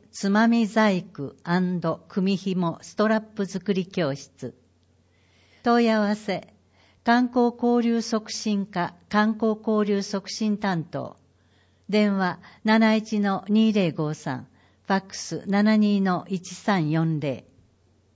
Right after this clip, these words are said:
天蚕紙と布で組紐とつまみ細工で素敵なストラッ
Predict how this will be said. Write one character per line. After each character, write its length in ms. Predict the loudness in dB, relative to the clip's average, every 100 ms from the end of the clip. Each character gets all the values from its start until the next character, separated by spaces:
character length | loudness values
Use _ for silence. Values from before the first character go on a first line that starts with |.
| _ _ _ _
天 240 | 0 2 2
蚕 300 | 2 2 2
紙 160 | -2
と 160 | -4 -2
布 340 | 0 2 0
で 280 | 0 -2 -4
組 260 | -2 2 2
紐 380 | 2 0 0 -2
と 340 | -2 -4 -4 -10 -20 -20
つ 160 | -6 0
ま 160 | 2 2
み 140 | 2
細 260 | 2 2 2
工 140 | -4
で 180 | -6 -6
素 140 | -4
敵 240 | -4 0 0
な 160 | 0
ス 100 | 0
ト 100 | 2
ラ 140 | 2
ッ 40 | 2